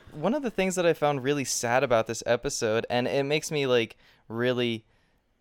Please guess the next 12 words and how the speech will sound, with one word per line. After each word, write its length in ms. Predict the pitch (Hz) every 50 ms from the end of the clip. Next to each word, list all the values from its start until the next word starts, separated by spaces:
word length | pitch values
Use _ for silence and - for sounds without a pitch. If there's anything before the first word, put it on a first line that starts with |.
| _ _ _ _
sympathize 1000 | - - - - - - 131 123 120 - 123 - 123 110 107 107 104 104 107 -
and 120 | 110 104 -
empathize 800 | - 113 117 - - 117 - - 107 107 107 104 101 - - - -
with 360 | 104 104 107 113 113 110 -
Helga, 460 | 120 110 107 107 101 104 101 - -
is, 180 | 113 113 107 113
like, 320 | 110 107 107 104 - _ _ _ _ _ _ _ _ _ _ _ _ _ _ _
she's 340 | _ - - - 165 147 127
not 240 | 135 147 175 214 208
just 320 | - 196 185 156 - - - - - _
mean 580 | - 120 120 120 123 127 131 135 135 135 131 123 - - - - - _ _ _ _ _ _ _
because 840 | - 123 110 _ _ _ - - - 120 117 117 110 - - - -